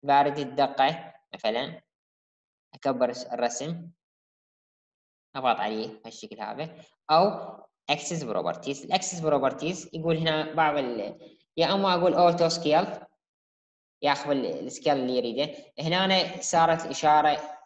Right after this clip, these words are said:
إنه الفريكونسي خمسين وزمن التشغيل عشرة، فصارت الإشارة بهالشكل هذا. قبل شوية قللت الزمن، صارت الإشارة أوضح.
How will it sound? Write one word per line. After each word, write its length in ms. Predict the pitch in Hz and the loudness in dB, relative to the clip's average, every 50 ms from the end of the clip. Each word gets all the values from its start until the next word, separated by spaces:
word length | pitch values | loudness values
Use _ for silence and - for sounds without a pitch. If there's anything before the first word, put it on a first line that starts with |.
| _ - 127 | _ -12 -8
إنه 420 | 135 143 139 139 143 139 120 87 | -4 -4 -2 0 0 0 0 -2
الفريكونسي 640 | 110 131 127 127 131 - - - 165 165 156 - | -2 -2 -2 -2 -2 -2 -2 0 0 0 0 -2
خمسين 420 | 160 - 151 139 - - 143 147 143 | -4 -4 -4 -4 -4 -6 -4 -4 -2
وزمن 260 | 139 147 160 160 156 | -2 0 0 0 -2
التشغيل 560 | 147 151 156 147 - 143 139 143 147 143 - | -2 -2 -4 -4 -2 -2 0 0 0 -2 -2
عشرة، 300 | - 123 131 127 - 143 | -2 -4 -4 -4 -4 -8
فصارت 480 | 139 - 120 - 131 131 135 135 131 - | -8 -8 -6 -2 -2 -2 -2 -2 -6 -8
الإشارة 560 | - - - 131 127 127 131 131 127 - - _ _ _ _ _ _ _ - | -12 -6 -2 0 0 2 0 -2 -4 -8 -18 _ _ _ _ _ _ _ -10
بهالشكل 360 | 120 - - - - - 104 | -10 -10 -10 -12 -10 -6 -4
هذا. 160 | 101 101 104 | -4 -2 -2
قبل 420 | 107 - 127 131 131 127 120 113 | -2 -2 -2 -2 -2 -4 -6 -6
شوية 240 | - - 139 127 123 | -6 -4 -2 0 0
قللت 380 | 123 - 135 135 135 127 - 131 | 0 0 0 0 0 -2 -4 -6
الزمن، 500 | 123 120 135 127 120 131 147 165 156 - _ _ _ _ _ _ | -6 -4 -2 -2 -2 -4 -6 -8 -10 -14 _ _ _ _ _ _
صارت 280 | _ - 139 139 143 - | _ 0 0 0 0 -2
الإشارة 340 | - 120 - 147 131 123 110 | -6 -6 -2 2 2 2 2
أوضح. 460 | - 92 101 90 80 95 - - | 0 -2 -4 -4 -6 -8 -12 -14